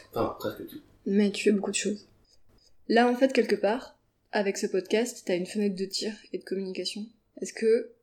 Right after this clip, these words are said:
Speaker 2: pour les décrocheurs qui écoutent, pour les élèves qui sont à côté, qui sont en train de rien faire chez eux, ou qui pensent qu'ils sont nuls, qui sont bêtes, qui peuvent rien faire dans leur vie, aux profs qui pensent qu'il y a une vision très précise de l'autorité et de l'éducation,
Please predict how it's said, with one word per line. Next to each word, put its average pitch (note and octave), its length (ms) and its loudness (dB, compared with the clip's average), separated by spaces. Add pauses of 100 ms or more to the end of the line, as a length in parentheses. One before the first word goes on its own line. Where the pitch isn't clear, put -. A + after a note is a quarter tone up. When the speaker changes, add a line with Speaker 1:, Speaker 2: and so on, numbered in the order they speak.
Speaker 2:
pour A3 160 2
les G#3+ 100 4
décrocheurs G3+ 380 -2
qui G3+ 120 -8
écoutent, C4 380 -12
pour A#3 100 -4
les A3 180 0
élèves F#3+ 200 -2
qui - 140 -10
sont F3+ 480 -8 (320)
à G3+ 80 2
côté, A3+ 460 4
qui - 120 -10
sont - 180 -4
en F#3 100 -12
train F#3+ 280 -8
de F3+ 100 -10
rien G3 260 -8
faire G#3 180 -4
chez G#3 300 0
eux, A3 160 2
ou G#3 60 0
qui - 140 -2
pensent G3+ 200 0
qu'ils G#3 120 -2
sont G#3 120 -2
nuls, G#3+ 260 2
qui G#3+ 100 -2
sont G3+ 180 -2
bêtes, G#3 220 0
qui - 100 -6
peuvent F#3+ 180 0
rien G3 140 -10
faire G3+ 140 -8
dans G3 80 -6
leur F#3+ 160 -8
vie, G#3 220 -8 (380)
aux A#3 120 8
profs - 460 2 (460)
qui A3 100 -2
pensent A3 220 -2
qu'il A3 100 4
y G3+ 40 4
a G3 40 4
une G3 80 2
vision G3+ 260 0
très A3+ 180 -4
précise A3+ 360 -4
de G#3 80 0
l'autorité G3 520 0
et G#3+ 40 2
de G3+ 120 -2
l'éducation, F#3+ 600 -6